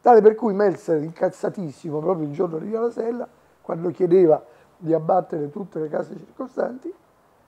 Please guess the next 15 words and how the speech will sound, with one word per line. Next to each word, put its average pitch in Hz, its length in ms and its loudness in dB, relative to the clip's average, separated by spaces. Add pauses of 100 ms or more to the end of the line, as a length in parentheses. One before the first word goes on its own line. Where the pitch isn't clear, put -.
(680)
a 151 100 -14
chi 208 140 -12
gli 208 100 -4
diceva: 185 320 2
"Ma 165 120 8
che 165 180 0
sei 240 200 -2
matto?", 214 480 2 (600)
rispondeva: 190 600 2
"Qui 277 220 -2
mezza 196 380 -2
Roma 240 240 0
nasconde - 460 -4
l'altra 151 300 -2
metà". - 360 -6